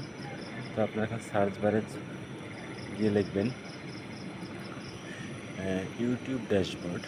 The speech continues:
হোয়াইট YouTube ড্যাশবোর্ড লেখার পরে সার্চ আইকনে চাপ দিয়ে সার্চ দেবেন। তো YouTube ড্যাশবোর্ড লিখলাম, এই যে দেখেন, এখন সার্চ দিলাম। সার্চ দেওয়ার পরে একটা, এই যে উপরে যে প্রথম ইন্টারফেসটা আসছে ব্লু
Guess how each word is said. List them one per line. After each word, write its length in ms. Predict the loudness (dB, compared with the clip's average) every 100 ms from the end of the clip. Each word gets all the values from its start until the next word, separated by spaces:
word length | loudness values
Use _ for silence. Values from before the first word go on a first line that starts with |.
| -6 -8 -8 -8 -4
হোয়াইট 260 | 2 2 0 -4 -8 -8 -4
YouTube 320 | -2 0 -2 2
ড্যাশবোর্ড 340 | 4 4 0
লেখার 280 | 0 0 -2 -2
পরে 140 | -4 -6 -8 -8 -8 -8 -8 -8 -8 -6 -6 -6 0
সার্চ 280 | 0 2 0
আইকনে 280 | 0 0 0
চাপ 180 | 0 -2 0
দিয়ে 120 | -2 -2 4
সার্চ 200 | 6 6 -2
দেবেন। 180 | -4 -6 -8 -8 -8 -8 -8 -8 -8 -8 -8 -8 -8 -8 -8 -4
তো 40 | 2
YouTube 300 | 4 4 4
ড্যাশবোর্ড 260 | 4 4 2
লিখলাম, 300 | 0 2 2
এই 60 | 0
যে 80 | -2
দেখেন, 240 | -4 -2 -4 -4 -6 -6
এখন 180 | -4 -4 4
সার্চ 180 | 4 4
দিলাম। 220 | 0 -4 -6 -2
সার্চ 120 | 0
দেওয়ার 140 | 2 2
পরে 100 | 2
একটা, 300 | 0 -2 0
এই 60 |
যে 80 | 0
উপরে 280 | 0 0 0
যে 80 | -2 -4
প্রথম 220 | -2 0 0
ইন্টারফেসটা 560 | 2 2 2 0 2 2
আসছে 280 | 2 -2 -4 -4 -8 -8 -8 -4 0
ব্লু 120 | 2